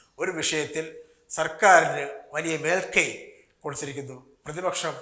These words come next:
തകർന്ന് തരിപ്പണമായി താഴെ വീണു പോയിരിക്കുന്നു. ഈ ദിനം കേരള നിയമസഭയിലെ ഇതുവരെയുള്ള എല്ലാ പ്രതിപക്ഷങ്ങളുടെയും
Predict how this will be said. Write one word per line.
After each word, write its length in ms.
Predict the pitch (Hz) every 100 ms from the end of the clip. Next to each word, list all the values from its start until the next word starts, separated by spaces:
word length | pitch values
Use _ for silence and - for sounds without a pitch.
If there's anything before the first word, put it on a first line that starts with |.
| - -
തകർന്ന് 400 | 131 151 156 139 120
തരിപ്പണമായി 560 | 131 143 180 151 131 120 - - _ _ 143
താഴെ 200 | 170 -
വീണു 160 | 147 127
പോയിരിക്കുന്നു. 420 | 123 117 117 101 - - _ _ -
ഈ 120 | 196 226
ദിനം 200 | 156 113 - - - _ _ _ _ _ -
കേരള 260 | 147 165 165
നിയമസഭയിലെ 760 | 143 139 135 123 131 131 139 160 - -
ഇതുവരെയുള്ള 480 | 175 170 151 143 143
എല്ലാ 160 | 143 165 156 -
പ്രതിപക്ഷങ്ങളുടെയും 800 | 135 135 131 127 135 135 143